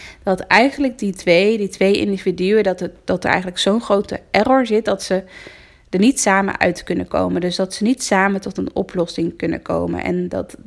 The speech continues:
dat, dan, dat je dan best wel een lange periode van een paar maanden of misschien wel een jaar, dat je de hele tijd aan het pingpongen bent. Dus dat de ene keer,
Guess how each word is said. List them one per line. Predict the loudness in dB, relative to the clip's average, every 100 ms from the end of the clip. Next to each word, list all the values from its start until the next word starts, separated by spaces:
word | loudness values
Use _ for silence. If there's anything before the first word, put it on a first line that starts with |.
| -20 -12
dat, | -2 0
dan, | 0 -4 -4 -6 _ _
dat | -4 -2
je | 0
dan | 0 4
best | 2 4
wel | 0 0
een | 0
lange | 2 2 0
periode | 0 0 2 2 2 2 2 -2 -8 -20 -20 -14
van | -4 -2
een | -2 2
paar | 4 4
maanden | 2 2 2 0
of | -2
misschien | -6 -6 -4 -2
wel | -2 -2
een | -2
jaar, | 2 4 4
dat | 2 -4
je |
de | -6
hele | -2 2 0
tijd | 0 0 -2 -8 -4
aan | -2
het | -2 0
pingpongen | 0 0 -2 -4 -4 -4
bent. | -4 -4 -6
Dus | -6
dat | -4
de | -4
ene | -4 -2 -4
keer, | -4 -4 -4